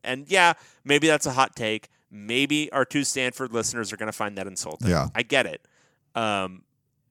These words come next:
Speaker 1: and I hope you both send strongly worded emails that are very, very well written.
Speaker 2: Right.
Speaker 1: Um,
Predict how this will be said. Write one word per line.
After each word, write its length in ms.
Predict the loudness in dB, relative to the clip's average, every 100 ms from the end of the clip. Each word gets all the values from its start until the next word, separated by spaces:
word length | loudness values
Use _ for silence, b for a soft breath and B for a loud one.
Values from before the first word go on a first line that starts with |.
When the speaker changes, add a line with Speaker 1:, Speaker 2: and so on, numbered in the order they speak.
| -10
Speaker 1:
and 120 | -4
I 120 | -2
hope 200 | 0 0 -2
you 60 |
both 260 | -4 -2 -2
send 200 | -2 -4
strongly 300 | -2 -2 -2
worded 320 | -2 -2 -4 -8
emails 320 | -10 -10 -10
that 100 | -10
are 100 | -10
very, 360 | -4 -2 -2 -2
very 300 | -4 -4 -4
well 180 | -6 -8
written. 280 | -10 -6 0
Speaker 2:
Right. 240 | 0 0
Speaker 1:
Um, 440 | -4 -6 -6 -12